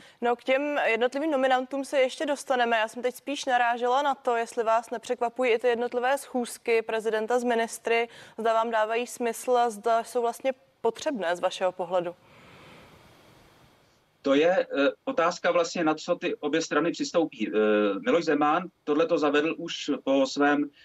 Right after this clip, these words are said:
Speaker 2: prvním zvolení, tehdy s vládou, eh, Bohuslava Sobotky. Prostě si zval ministry a tak trošku je, jako kdyby s nimi vedl nějaký přijímací pohovor. Už tehdy ta vláda na to přistoupila tím, že věděli, že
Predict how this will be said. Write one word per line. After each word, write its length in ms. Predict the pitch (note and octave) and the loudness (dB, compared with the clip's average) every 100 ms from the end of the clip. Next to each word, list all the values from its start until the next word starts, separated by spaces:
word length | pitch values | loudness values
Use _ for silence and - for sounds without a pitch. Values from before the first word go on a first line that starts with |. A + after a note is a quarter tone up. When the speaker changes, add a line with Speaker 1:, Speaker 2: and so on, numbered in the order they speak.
| _ _ - | _ _ -2
Speaker 2:
prvním 280 | C3 F#3 | 0 2
zvolení, 420 | D3+ C#3+ D3 D#3 E3 | 2 4 4 2 2
tehdy 340 | C#3+ C#3+ D3+ | 0 0 0
s 140 | - | 0
vládou, 760 | C3+ C3 C3+ C#3+ D3 D3 D3 C#3 | 2 2 2 4 6 6 4 2
eh, 380 | C3 C3 B2 A#2 | 0 2 2 2
Bohuslava 360 | B2 D#3 C#3+ E3 | 0 0 0 0
Sobotky. 540 | - D3+ - E3 F3 - _ _ | 0 -4 -2 -2 -2 -6 _ _
Prostě 260 | - - D#3 | -8 -4 -4
si 140 | D3+ | 0
zval 200 | C#3+ D3+ | 0 2
ministry 480 | C#3+ D3+ D3+ D#3 D#3 | 4 2 0 0 2
a 80 | D3+ | 2
tak 120 | D3+ | -2
trošku 320 | D3 C#3 - | -4 -6 0
je, 180 | E3 D3+ A2 - _ _ | 2 2 0 -4 _ _
jako 160 | B2 C#3 | -2 0
kdyby 200 | D3 D3+ | 0 0
s 80 | - | 0
nimi 140 | D#3 | 0
vedl 340 | C#3+ C#3+ D#3 D3 C3 | 2 2 0 -2 -2
nějaký 300 | C3+ C3+ D3 | -2 -2 -6
přijímací 460 | - D3+ - E3 | -2 0 0 -4
pohovor. 540 | C3+ B2 C3 C#3+ E3 E3 _ _ | -4 2 4 4 2 0 _ _
Už 160 | - - | -10 -2
tehdy 240 | C3+ C#3+ | 0 0
ta 160 | D#3 E3+ | 0 0
vláda 280 | C#3 C#3 D#3+ | 2 2 0
na 100 | E3+ | 0
to 120 | E3+ | -4
přistoupila 760 | - A#2+ D3+ D#3 D3+ D#3 E3+ - _ _ _ | -6 -6 -2 0 2 2 0 -4 _ _ _
tím, 180 | - D3 | -6 -4
že 140 | D#3 D3+ | 0 2
věděli, 460 | C3+ D3 D#3 D#3+ | 2 2 2 2
že 520 | C3 C#3+ C#3+ D3 D3 | 0 2 4 4 2